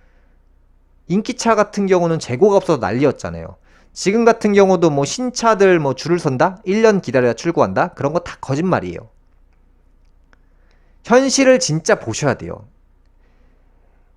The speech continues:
혼자서 자동차 세 대 계약해놓고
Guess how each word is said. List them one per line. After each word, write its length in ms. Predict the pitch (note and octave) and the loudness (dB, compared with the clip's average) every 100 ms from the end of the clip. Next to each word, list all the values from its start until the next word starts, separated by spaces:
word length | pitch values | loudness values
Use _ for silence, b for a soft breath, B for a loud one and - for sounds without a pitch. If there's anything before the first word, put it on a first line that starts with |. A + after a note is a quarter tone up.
| _ - | _ 0
혼자서 540 | B3 C4+ B3 A#3 A3+ | 4 6 6 6 6
자동차 360 | E3 G3 G#3 G3+ | 2 0 2 2
세 220 | A#3 B3+ | 2 4
대 140 | B3+ | 4
계약해놓고 1080 | E3+ D#3 - E3 D3 - C3+ C3+ A#2+ F#2 | 4 0 2 0 -2 0 2 2 0 -2